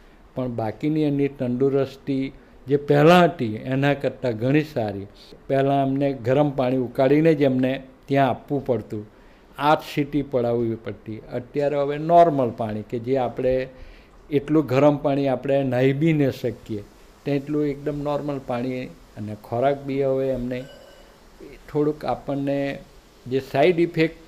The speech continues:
નહીં લાગે તેટલી કાળજી થોડીક લેવી પડે. આપણને ગુજરાત સરકાર આપણને આ રીતની સહાય કરે તો આપણે એમનો લાભ લેવો જ જોઈએ. Government બી આપણને મુસાફરીનો રાહત દરે આપણને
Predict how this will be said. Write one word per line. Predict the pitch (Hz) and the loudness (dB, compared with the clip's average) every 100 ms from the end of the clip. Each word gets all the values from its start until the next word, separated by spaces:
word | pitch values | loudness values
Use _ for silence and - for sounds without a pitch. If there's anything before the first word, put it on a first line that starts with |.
| - - - - | -20 -20 -20 -8
નહીં | 127 160 | 0 2
લાગે | 156 139 131 | 4 2 2
તેટલી | 131 131 - 139 | -4 -6 -6 -8
કાળજી | 131 117 110 117 127 | -6 -6 -4 -4 -8
થોડીક | - 117 123 131 | -6 -8 -6 -4
લેવી | 127 165 160 | 0 0 0
પડે. | - 110 110 - - - | -4 -6 -8 -14 -20 -8
આપણને | 135 147 143 143 | -6 -4 -2 -2
ગુજરાત | 127 123 127 139 139 | -2 -4 0 0 0
સરકાર | 143 131 - 131 | -4 -4 -4 -2
આપણને | 123 117 131 131 | -2 -4 -4 -4
આ | 120 120 | -2 -2
રીતની | 127 127 135 | -4 -4 -8
સહાય | - 117 98 135 131 | -8 -8 -2 0 0
કરે | 131 110 101 - - - - - - - - | -2 -8 -10 -14 -20 -20 -20 -20 -20 -20 -2
તો | 139 | 2
આપણે | 143 123 - 135 | 4 2 -2 -4
એમનો | 131 131 127 | -4 -2 -2
લાભ | 123 123 127 - | 0 -2 -2 -6
લેવો | 113 123 151 175 | -4 4 8 8
જ | 175 | 6
જોઈએ. | 120 110 104 113 | -2 -2 -4 -4
Government | 127 143 151 160 156 - 156 | 2 2 2 -4 -8 -12 -8
બી | 165 160 | -2 0
આપણને | 127 - 143 143 156 - - - 139 | -2 -4 -6 -6 -10 -16 -20 -14 -6
મુસાફરીનો | 135 156 156 151 143 147 143 143 143 - - 123 | -4 2 2 2 -2 -2 -2 -4 -6 -12 -10 -4
રાહત | 123 127 131 - - 131 | 0 0 -4 -10 -20 -8
દરે | 131 127 139 | -4 -2 -2
આપણને | 117 - 123 135 | -4 -8 -8 -10